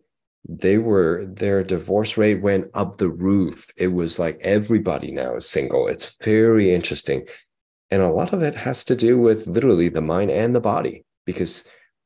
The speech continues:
one, I mean, I can tell you countless times that even though my mind might be in the right place, but if I didn't take care of my physical body, didn't eat right or, or,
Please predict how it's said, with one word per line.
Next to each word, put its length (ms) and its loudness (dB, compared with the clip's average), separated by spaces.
one, 600 2
I 60 -6
mean, 340 0
I 160 0
can 340 -4
tell 240 0
you 380 0
countless 540 0
times 600 -2
that 140 2
even 240 2
though 100 4
my 140 4
mind 400 2
might 180 0
be 140 -4
in 80 -4
the 80 -2
right 220 -4
place, 420 -2
but 80 4
if 160 2
I 140 2
didn't 640 0
take 280 -2
care 180 0
of 100 -2
my 160 -2
physical 380 -4
body, 460 -2
didn't 720 2
eat 520 0
right 460 -2
or, 220 0
or, 440 0